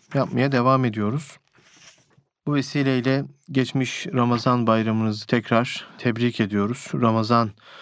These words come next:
ayı içerisinde hocamla birlikte, e, Ramazan ayının güzelliklerini, bereketini, Ramazan-ı Şerif'in bize getirdiklerini ve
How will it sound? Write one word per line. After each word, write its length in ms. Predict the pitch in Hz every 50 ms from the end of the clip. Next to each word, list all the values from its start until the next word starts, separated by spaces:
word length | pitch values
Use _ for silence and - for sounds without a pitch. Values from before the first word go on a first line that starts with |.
| - - - -
ayı 240 | - 113 113 113 117
içerisinde 720 | 110 110 - 120 110 107 101 - - 117 107 101 120 135 143 - - - - - - - - - _
hocamla 500 | - 113 113 107 127 123 123 120 117 107
birlikte, 540 | 113 107 101 104 101 - - - 131 139 139 - - - _ -
e, 220 | - 107 107 104
Ramazan 400 | 107 110 110 113 117 110 131 127
ayının 680 | 123 - 117 113 113 110 110 117 120 123 120 175 165 131
güzelliklerini, 960 | 117 110 104 127 120 117 113 113 110 104 - 123 113 110 110 107 110 117 117 110 - -
bereketini, 760 | 113 113 113 113 113 104 - 117 104 - 113 107 113 123 139 - - - - - - - - - -
Ramazan-ı 480 | 117 113 117 113 113 123 120 120 120
Şerif'in 500 | 110 - 123 117 113 107 - 131 123 113
bize 200 | 113 110 117 120
getirdiklerini 1000 | 110 110 113 104 - 127 113 110 117 110 - - 123 113 110 110 113 127 135 135 - - - 117
ve 240 | 110 113 113 110